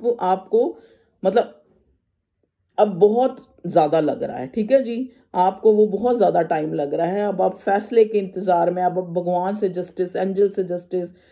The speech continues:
अपने ancestor से एक clarity की prayer करते हुए नज़र आ रहे हैं, ठीक है। कभी हम आपस में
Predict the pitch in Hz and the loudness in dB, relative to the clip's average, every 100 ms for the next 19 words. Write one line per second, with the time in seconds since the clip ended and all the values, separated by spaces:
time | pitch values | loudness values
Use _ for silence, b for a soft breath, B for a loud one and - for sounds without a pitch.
0 | b 180 175 202 - 185 196 190 220 214 | b -6 -2 -2 -2 0 -2 0 0 2
1 | 214 190 190 b _ 185 - 190 190 196 | 2 0 -2 b _ -2 2 4 4 4
2 | 190 214 196 202 185 175 175 175 170 180 | 2 0 0 -4 2 4 4 0 -2 -2
3 | 175 180 175 165 180 170 165 165 165 165 | 0 0 0 2 2 2 0 -2 -4 -8
4 | b b _ - 196 262 247 214 - - | b b _ -4 2 2 2 -4 -6 0
5 | 185 214 208 - - 175 - 220 - 226 | 4 6 4 0 0 0 2 -4 0 0
6 | 226 - | 0 -4